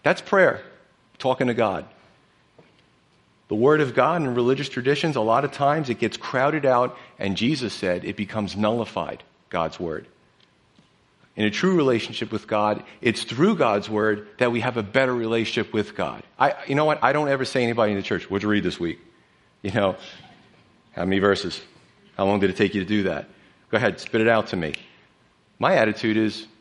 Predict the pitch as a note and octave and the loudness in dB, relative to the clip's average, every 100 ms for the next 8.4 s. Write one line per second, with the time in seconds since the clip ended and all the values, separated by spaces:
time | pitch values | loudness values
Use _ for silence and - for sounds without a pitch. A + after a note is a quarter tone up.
0 | _ _ - A#2+ G#2+ A#2+ D3 B2+ A2 A2 | _ _ -4 -2 -2 -2 0 -2 -4 -4
1 | A#2+ G#2+ A2+ A#2 A#2+ G#2 A2+ G#2 A2 C3 | -4 -2 0 0 0 0 0 0 0 -2
2 | F#2+ G#2 A2 B2 C#3+ - - _ _ _ | -2 -2 -2 -4 -6 -8 -20 _ _ _
3 | - C#3 - B2+ D3+ C#3+ - A1 - - | -8 -8 -6 -2 -2 -2 -8 -12 -14 -16
4 | - - _ _ _ _ _ _ _ - | -20 -20 _ _ _ _ _ _ _ -4
5 | G#2+ B2+ - - - - - B2 D#3 G#3 | -2 -2 -6 -20 -20 -6 -2 0 2 4
6 | F3 - - - B2 C3 D3+ C3 G#2 G2+ | 4 2 -6 -4 0 2 2 0 -4 -6
7 | - G#2+ G#2 A2 G#2+ C3+ D3 D#3 A#2+ - | -2 0 0 -2 -2 -2 0 -2 -2 -4
8 | B2+ C3 A2 | -2 0 0